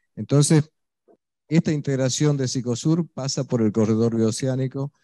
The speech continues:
y a eso sí nos podemos sumar las ciudades que integramos esta gran región. Ya no solo las ciudades de frontera,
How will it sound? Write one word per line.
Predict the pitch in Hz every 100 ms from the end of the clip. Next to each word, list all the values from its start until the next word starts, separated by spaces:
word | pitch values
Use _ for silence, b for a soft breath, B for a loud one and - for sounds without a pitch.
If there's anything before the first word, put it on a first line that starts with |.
| _ _ _
y | 131 131
a | 139
eso | 208 - 185
sí | 220
nos | 220 -
podemos | 151 156 143
sumar | - 135 139
las | 143 123
ciudades | - 131 165 160 131
que | 113
integramos | 110 117 117 120
esta | 117 110
gran | 104 110
región. | 104 95 98 90 98 _ _ _ _
Ya | 104 143
no | 156 160
solo | - 180 165
las | 135
ciudades | 147 139 135
de | 123
frontera, | 120 113 107 78